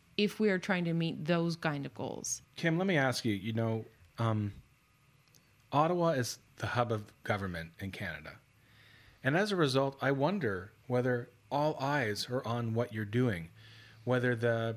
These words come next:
Speaker 2: the stakes are higher. I imagine all eyes are on you guys. And as successes hit the market, and as other provinces or cities or even towns see what you're doing, it's like, well,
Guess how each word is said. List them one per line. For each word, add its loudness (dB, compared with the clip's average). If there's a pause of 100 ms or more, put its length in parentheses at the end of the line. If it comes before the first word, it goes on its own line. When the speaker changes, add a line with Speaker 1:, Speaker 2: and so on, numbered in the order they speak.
Speaker 2:
the -2
stakes -2
are -2
higher. -6 (160)
I 0
imagine -2
all 0
eyes -2
are -6
on -6
you -4
guys. -2 (460)
And 0
as -2
successes -4
hit -6
the -6
market, -4 (360)
and -4
as -6
other 0 (200)
provinces -2
or -6
cities -2
or -10
even -8
towns -4
see -2
what -4
you're -6
doing, -2
it's -8
like, -6
well, -2